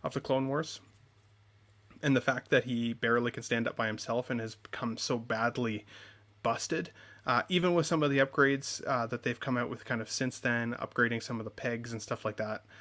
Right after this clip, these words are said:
I still think it's kind of a fail overall, and I think it defeated a lot of collectors. Um, and with Cable, Sean Usby in the, in the chat, he actually pressed on me on this one a little bit earlier 'cause I originally gave him an F,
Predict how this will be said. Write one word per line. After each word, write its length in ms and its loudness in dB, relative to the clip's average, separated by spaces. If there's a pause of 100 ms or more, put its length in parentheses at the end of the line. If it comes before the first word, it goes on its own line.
(280)
I 80 -4
still 220 0
think 180 -4
it's 100 -6
kind 180 -2
of 100 -6
a 40 -6
fail 380 -2
overall, 480 -4
and 120 -6
I 40 -10
think 200 -14
it 80 -18
defeated 360 -8
a 60 -6
lot 180 -8
of 60 -12
collectors. 580 -8 (460)
Um, 440 -2
and 300 4
with 580 2
Cable, 600 2 (460)
Sean 300 6
Usby 340 4
in 100 4
the, 200 2
in 120 2
the 60 2
chat, 360 2
he 140 -2
actually 300 -2
pressed 340 0
on 80 0
me 80 0
on 100 0
this 160 -6
one 100 -2
a 40 -2
little 180 -2
bit 140 -2
earlier 280 0
'cause 160 -4
I 100 8
originally 440 4
gave 300 2
him 160 -2
an 100 0
F, 340 -2